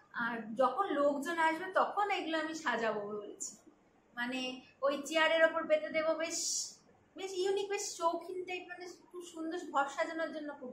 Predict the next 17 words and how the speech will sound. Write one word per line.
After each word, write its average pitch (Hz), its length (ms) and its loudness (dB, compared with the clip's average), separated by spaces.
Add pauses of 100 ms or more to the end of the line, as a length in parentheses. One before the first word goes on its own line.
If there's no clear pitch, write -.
ভালো। - 160 -20 (960)
দেখো 240 220 -2 (200)
এটাও 339 260 2 (100)
তাই, 226 160 2 (560)
এটাও 294 260 4
সেই 302 140 -6
নারকেল 277 420 -4
দড়ি 269 240 4
দিয়ে 269 200 4
দেখো - 220 -6
কাজটা 262 380 -2
নিখুঁতভাবে 254 600 -4
করা। 226 180 0 (440)
আর 220 240 6
এই 233 140 4 (160)
সাইডগুলো 254 520 2
দেখো 285 260 2